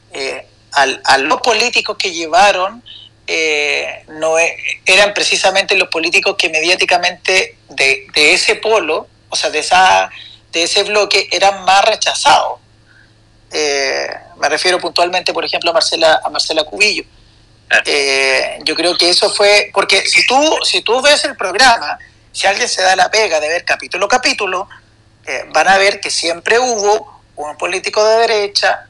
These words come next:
Speaker 1: y un político de izquierda. Ahora,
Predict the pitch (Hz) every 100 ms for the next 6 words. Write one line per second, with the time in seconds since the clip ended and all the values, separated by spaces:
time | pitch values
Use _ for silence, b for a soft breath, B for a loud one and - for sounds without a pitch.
0 | _ 156 151 - - 160 151 160 160 180
1 | - - 247 - - - _ _ _ _
2 | _ _ _ _ _ _ _ _ _ -
3 | 151 170 190 160 -